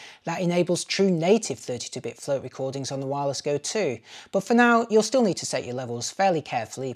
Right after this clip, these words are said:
or trade the ability to mix the two microphones for that safety channel. But again, it seems churlish to complain, as had internal recording been left out of the Go two altogether, I really wouldn't have any issues with the product at all, other than an overly shiny transmitter unit.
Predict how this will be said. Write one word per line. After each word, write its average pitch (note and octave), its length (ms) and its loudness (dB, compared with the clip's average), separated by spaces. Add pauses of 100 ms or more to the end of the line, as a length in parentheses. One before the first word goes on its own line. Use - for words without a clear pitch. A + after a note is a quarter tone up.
or E3 160 -2
trade F#3+ 440 0
the B2+ 100 -4
ability B2 440 -6
to - 140 -10
mix D#3 380 -2
the E3 120 -8
two - 200 -2
microphones C#3+ 720 -2 (260)
for - 120 -2
that D3 160 4
safety A#2+ 380 -6
channel. A2 420 -8 (480)
But A3 100 4
again, A3 260 6
it C#3+ 120 2
seems A#3 240 2
churlish D#3+ 380 0
to - 120 -6
complain, D3+ 520 -2
as A2 120 -8
had D#3 220 -4
internal C#3 340 -4
recording C3+ 420 -4
been B2+ 160 -6
left D3 240 -2
out C3 140 2
of A#2 60 -10
the B2 60 -12
Go C3+ 160 -2
two C3+ 160 -6
altogether, C3+ 720 -2
I F3 100 -4
really D#3+ 360 0
wouldn't A#2+ 220 -8
have C3 120 -8
any C#3+ 200 -2
issues C#3 260 -6
with D3 100 -2
the C#3 60 -6
product D#3+ 400 -4
at - 140 -6
all, F#3 260 0 (140)
other C#3 180 -6
than B2+ 160 -4
an A2+ 180 -10 (160)
overly B2+ 320 -6
shiny C3 340 -6
transmitter C#3 500 -8
unit. G#2 360 -8